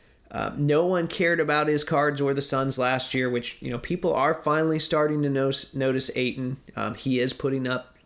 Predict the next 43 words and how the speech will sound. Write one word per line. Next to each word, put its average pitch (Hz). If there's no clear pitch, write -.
some 120
numbers 139
now. 139
But, 127
um, 120
in 135
that 135
episode 135
in 123
April, 123
I 113
asked 127
the 120
question, 135
"Does 104
team 156
matter?" 117
And, 117
and 117
Ayton 123
was 113
our 110
big 113
example 110
there. 107
And, 131
uh, 120
you 170
know, 135
at 135
this 160
point, 156
like 135
I 143
said, 127
we 135
thought 156
Zion 143
might 127
end 123
up 113
a 113
Knick. -